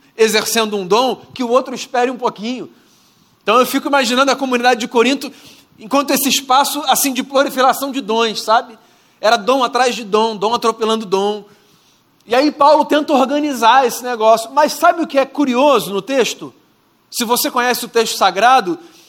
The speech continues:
você vai saber do que eu tô dizendo. Ao mesmo tempo que aquela igreja era a igreja onde mais aparecia dom, aquela igreja também era a igreja mais enferma do Novo Testamento, mais criticada pelo apóstolo.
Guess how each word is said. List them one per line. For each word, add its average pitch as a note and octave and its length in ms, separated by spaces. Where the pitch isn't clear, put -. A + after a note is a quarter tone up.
você A#3+ 160
vai B3+ 140
saber B3 260
do A3+ 100
que B3 60
eu A#3+ 40
tô B3+ 140
dizendo. G#3 500
Ao A3+ 140
mesmo D4+ 380
tempo C4 260
que B3+ 60
aquela A#3 300
igreja F#3 420
era F3+ 120
a F#3 40
igreja F3 420
onde F3+ 220
mais G#3+ 320
aparecia G3 580
dom, F#3 460
aquela C4 340
igreja A#3+ 360
também A#3+ 240
era A#3 120
a - 20
igreja F#3 600
mais A3 360
enferma A#3+ 580
do A3 100
Novo A3+ 220
Testamento, A3 720
mais A#3+ 320
criticada A3 720
pelo A3 240
apóstolo. G3 720